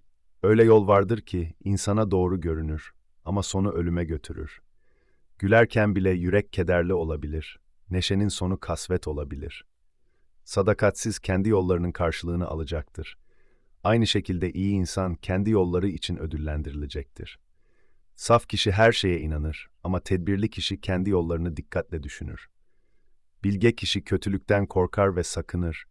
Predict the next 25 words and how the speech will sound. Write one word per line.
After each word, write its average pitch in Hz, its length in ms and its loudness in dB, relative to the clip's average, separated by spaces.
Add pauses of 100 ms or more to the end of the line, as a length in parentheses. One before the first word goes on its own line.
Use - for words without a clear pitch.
(160)
ama 107 240 2
akılsız 113 520 -2
kişi 92 500 -4
sinirli 98 520 0
ve 90 120 0
düşüncesizdir. 82 880 -6 (480)
Çabuk 107 320 2
öfkelenen 110 540 4
kişi - 240 -2
akılsızlık 95 580 -4
eder, 78 380 -2
kurnaz 101 400 0
kişiden 87 440 -4
nefret 85 340 -4
edilir. 71 440 -10 (380)
Saf - 280 4
insanlar 95 480 0
akılsızlığı 92 680 -2
miras 90 420 0
alır 76 320 -8 (260)
ama 90 180 -2
tedbirli 95 500 0
olanlar 85 480 2
bilgiyle 87 360 -4
taçlanır. 76 680 -10